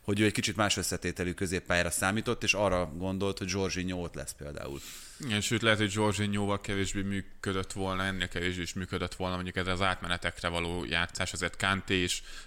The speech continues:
Speaker 2: Kovácsics is amellett, hogy
Speaker 1: Nyilván
Speaker 2: sok
Speaker 1: sebesség,
Speaker 2: mindenben remekek,
Speaker 1: igen.
Speaker 2: de hogy labdacipelésben, beindulásokban azért sokat tudnak hozzárakni, lehet, hogy emögött nem feltét-, nem is biztos, hogy taktikai döntés állt, hanem hogy nem volt már középhátvédje a Chelsea-nek, és mondjuk még,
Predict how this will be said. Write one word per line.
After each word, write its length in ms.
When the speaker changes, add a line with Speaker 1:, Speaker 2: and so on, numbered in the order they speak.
Speaker 2:
Kovácsics 400
is 120
amellett, 400
hogy 180
Speaker 1:
Nyilván 260
Speaker 2:
sok 100
Speaker 1:
sebesség, 320
Speaker 2:
mindenben 220
remekek, 280
Speaker 1:
igen. 120
Speaker 2:
de 60
hogy 100
labdacipelésben, 1000
beindulásokban 720
azért 180
sokat 320
tudnak 300
hozzárakni, 640
lehet, 240
hogy 100
emögött 520
nem 200
feltét-, 340
nem 80
is 100
biztos, 220
hogy 100
taktikai 400
döntés 480
állt, 180
hanem 160
hogy 100
nem 80
volt 180
már 160
középhátvédje 1040
a 80
Chelsea-nek, 520
és 100
mondjuk 220
még, 180